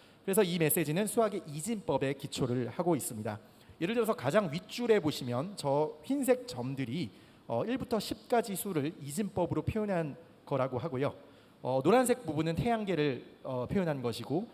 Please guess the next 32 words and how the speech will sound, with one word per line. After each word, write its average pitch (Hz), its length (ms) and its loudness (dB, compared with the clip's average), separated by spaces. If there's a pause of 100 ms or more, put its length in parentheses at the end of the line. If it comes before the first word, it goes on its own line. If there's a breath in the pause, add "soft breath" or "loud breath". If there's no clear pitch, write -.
(160 loud breath)
그 165 120 2
아래 131 180 2
이제 135 120 0
보라색 196 520 4
부분은 139 380 -2
이 127 80 -4
천문대 214 440 0
모양을 117 540 -2
표시했다고 113 600 -4
합니다. 113 360 -8 (680 loud breath)
한 277 120 0
가지 302 160 6
특징이 247 340 0 (100)
이 190 40 2
메시지는 196 480 4
천육백칠십구 208 1500 -2
개 214 160 6
화소로 202 640 2 (200)
이루어져 156 500 4
있다고 143 360 2
하는데, 147 600 0 (100)
이 190 120 0
숫자도 240 360 2
나름 135 300 4
의미가 170 260 2
있다고 123 320 -2
합니다. 117 260 -4
가로 180 520 0 (180 loud breath)
스물셋, 160 760 -2
뭐 127 320 -4
세로는 208 340 2
칠십삼, - 1080 -6